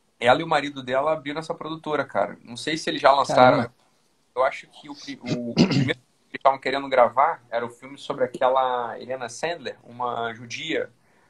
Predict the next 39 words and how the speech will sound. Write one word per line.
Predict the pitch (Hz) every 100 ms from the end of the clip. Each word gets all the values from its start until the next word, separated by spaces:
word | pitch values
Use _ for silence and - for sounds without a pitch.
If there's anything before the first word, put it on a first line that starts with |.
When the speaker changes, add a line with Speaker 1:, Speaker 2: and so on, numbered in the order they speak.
| _
Speaker 1:
da | - 107
Segunda | - 113 120 113
Guerra | 107 120 127
que | 117
salvou | 117 110 117
uma | 120 117
galera | 113 104 110 120 104
ali | 101 110
do, | 101 98 95
dos | - 101
nazi-, | 101 95 95
do, | - 101
dos, | - 98 101 -
dos | 101
nazistas, | 107 98 98 107 - 98
et | 98
cetera. | - 107 104 -
É... | 101 104 107 107 98 - - - - - _ - - - _
Então, | - 95 - 107 113 120 120 113 104 98
bacana, | 95 - 180 180
né? | 131 165 _ _ -
Só | - 127
pro... | 147 127 -
Isso | - -
é | - -
tudo | 190
pra | 208
falar | 202 196
do | 170
Pedro | - 160
aí | 165
que |
ele | 175 156
tava | - 139 139 135 123 120 117 -
Speaker 2:
É. | 196 -
<laughs> | 339 - 330
Speaker 1:
papo. | - 123 - - - - 160
Speaker 2:
Ó, | 147
ó, | -